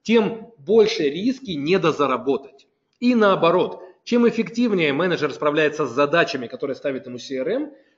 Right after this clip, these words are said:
тем на самом деле, скорее всего, больше вы заработаете, и тем больше вы можете поощрять такого менеджера. Конечно же, вы видите не только относительные, но и абсолютные показатели.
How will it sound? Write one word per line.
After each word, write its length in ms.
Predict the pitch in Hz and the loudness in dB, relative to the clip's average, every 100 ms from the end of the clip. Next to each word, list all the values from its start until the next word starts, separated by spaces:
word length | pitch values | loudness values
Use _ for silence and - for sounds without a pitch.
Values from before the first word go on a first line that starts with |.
| _ | _
тем 220 | 208 202 | 2 2
на 80 | 196 | 2
самом 400 | 202 240 220 190 | 0 0 0 0
деле, 180 | 190 170 | 2 0
скорее 400 | - 160 180 196 | 0 0 2 0
всего, 180 | - 131 | 0 -2
больше 280 | 156 147 | -2 -4
вы 80 | 131 | -6
заработаете, 800 | 117 117 117 269 233 160 117 98 _ _ | -4 -4 -2 0 0 0 -4 -12 _ _
и 140 | 240 226 | -2 0
тем 300 | 208 185 156 | 2 0 2
больше 340 | 247 277 - | 0 0 -2
вы 120 | 170 | -2
можете 300 | 180 170 175 | -2 -2 -4
поощрять 840 | 151 147 - 175 208 226 - - - | 0 0 0 -2 -2 -4 -10 -14 -8
такого 320 | 135 165 147 | -2 0 0
менеджера. 480 | 135 107 - 92 _ _ _ _ _ | 0 -4 -12 -20 _ _ _ _ _
Конечно 340 | - 175 294 277 | -4 -2 0 2
же, 100 | 214 | 2
вы 160 | 196 | 2
видите 320 | 190 214 208 175 | 2 0 0 0
не 100 | 165 | 0
только 240 | 269 247 | -2 0
относительные, 640 | 214 185 185 160 131 120 | -2 -2 -4 -2 -2 -4
но 160 | 120 208 | -2 0
и 60 | |
абсолютные 460 | 233 - 196 208 160 | 0 0 -2 0 -4
показатели. 600 | 113 127 117 104 - 95 | -4 -6 -4 -6 -10 -20